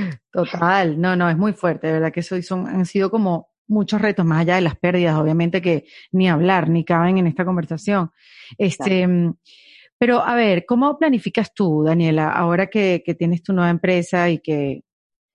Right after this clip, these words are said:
Speaker 1: que uno lo ve? Como que, ¿cómo que te tomó tres, tres meses saber para dónde ibas? Si tú lo ves, o sea, tú me dices esto, que si ya tú tuviste la experiencia de Goico y quieres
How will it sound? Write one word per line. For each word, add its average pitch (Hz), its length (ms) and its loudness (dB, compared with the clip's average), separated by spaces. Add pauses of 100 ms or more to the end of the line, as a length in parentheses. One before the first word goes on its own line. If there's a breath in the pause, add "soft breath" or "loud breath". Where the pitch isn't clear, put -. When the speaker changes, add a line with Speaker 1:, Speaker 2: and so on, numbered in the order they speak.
(220)
Speaker 1:
que 202 120 -2
uno 202 180 2
lo 240 140 0
ve? 180 500 -2
Como 196 200 -2
que, 180 300 -2 (640)
¿cómo 233 200 -4
que 330 80 -6
te 285 140 -4
tomó 165 280 -2
tres, 190 200 0 (280)
tres 196 200 0
meses 190 800 -2
saber 170 500 -2
para 180 180 0
dónde 175 220 -2
ibas? 170 260 -2
Si 170 120 -8
tú 196 280 -2
lo 202 160 2
ves, 214 200 0
o - 500 -20
sea, 208 180 -2
tú 220 100 -2
me 262 100 2
dices 294 280 0
esto, 160 500 -4 (600 soft breath)
que 196 100 -2
si 202 140 -2
ya 196 120 2
tú 208 100 -4
tuviste 233 260 -2
la 233 80 0
experiencia 190 320 -2
de 190 60 -2
Goico 175 300 0
y 170 60 -2
quieres 185 320 -2